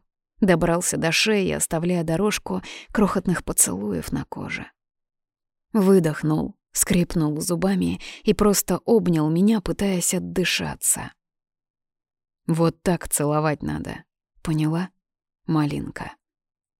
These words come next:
Хрипло поинтересовался он. «Поняла», пискнула я.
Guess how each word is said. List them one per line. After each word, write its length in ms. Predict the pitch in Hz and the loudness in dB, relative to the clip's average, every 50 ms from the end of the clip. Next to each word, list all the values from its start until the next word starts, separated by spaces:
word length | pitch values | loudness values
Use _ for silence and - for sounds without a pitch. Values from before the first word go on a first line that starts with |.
| _ _ | _ _
Хрипло 560 | - - - 180 160 160 160 - - 156 151 | -6 -4 -2 -2 -2 -2 -4 -4 -6 -6 -4
поинтересовался 1080 | - - 160 156 156 151 - 147 151 147 - - 156 156 156 151 151 - - - - - - | -4 -2 0 0 0 0 -2 -4 -4 -2 -2 -2 -2 -4 -8 -6 -6 -6 -6 -6 -8 -10 -12
он. 360 | - 156 165 - 165 175 180 _ _ _ _ _ _ _ _ _ _ _ _ _ _ _ _ _ _ _ _ - - | -12 -12 -10 -10 -12 -14 -16 _ _ _ _ _ _ _ _ _ _ _ _ _ _ _ _ _ _ _ _ -8 -2
«Поняла», 640 | - 208 196 196 196 190 190 196 196 190 185 175 - - - - - - _ _ _ _ - | 2 4 4 6 6 4 4 4 2 2 0 -2 -6 -10 -16 -20 -20 -20 _ _ _ _ -4
пискнула 520 | 208 160 139 - - - 156 147 143 147 | -2 -2 0 -2 -2 -2 -2 -2 -2 -2
я. 320 | 151 151 156 - - - | -4 -4 -6 -6 -8 -10